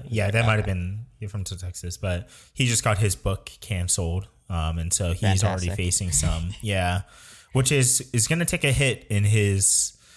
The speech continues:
Speaker 1: in his bank account. That's how they
Speaker 2: Yeah.
Speaker 1: make a lot of their money is through, through books to senators and whatnot. So, um, it sounds like at least private businesses is pushing back on it, but I do think even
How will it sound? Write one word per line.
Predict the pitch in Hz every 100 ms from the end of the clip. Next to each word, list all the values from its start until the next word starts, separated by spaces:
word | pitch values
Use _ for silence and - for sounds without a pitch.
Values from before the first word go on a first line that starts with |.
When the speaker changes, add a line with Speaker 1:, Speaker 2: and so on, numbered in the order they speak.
| - _ _ _
Speaker 1:
in | 107
his | 113 -
bank | 101 92
account. | - 92 73 71 _ _
That's | 90 92 120
how | 104
they | 101
Speaker 2:
Yeah. |
Speaker 1:
make | 95 -
a |
lot | 90 90
of | 92
their | 92
money | 87 82 71
is | 76
through, | - 87 78 80 -
through | 92
books | 78 78
to | -
senators | 92 80 80 82 85
and | 90
whatnot. | 82 71 85 71 65
So, | 87 78 76 80 - - - _
um, | 87 87 85 90
it | 117
sounds | 139 147
like | 156
at | 131 104
least | 110 113 123 - - - - _ _ _ _ _ _ -
private | 117 117 113 -
businesses | 104 123 120 - 127 123 -
is | -
pushing | - 123 135 120
back | 117 123
on | 135 135
it, | 147
but | 117 110
I | 113
do | 113
think | 107 101 92 - 98 - - - - - 131
even | 113